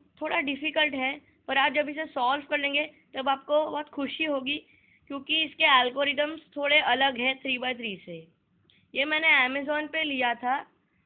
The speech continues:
और ये बहुत smooth है। ये वाईजे Axis Cube है और मुझे बहुत पसंद है। अभी हम tutorial में, tutorial को start करेंगे।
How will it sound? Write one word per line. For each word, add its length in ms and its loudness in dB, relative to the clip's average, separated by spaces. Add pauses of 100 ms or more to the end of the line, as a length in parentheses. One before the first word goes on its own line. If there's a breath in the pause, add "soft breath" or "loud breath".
(120)
और 200 -2
ये 160 2
बहुत 360 -2
smooth 360 -4
है। 160 -2 (380)
ये 120 -2
वाईजे 540 6
Axis 400 -6
Cube 300 -4
है 180 0 (480)
और 220 -2
मुझे 300 -4
बहुत 240 -2
पसंद 420 0
है। 240 -10 (520)
अभी 320 0
हम 180 -2
tutorial 580 0
में, 180 2 (180)
tutorial 440 -2
को 120 -4
start 380 2
करेंगे। 440 -4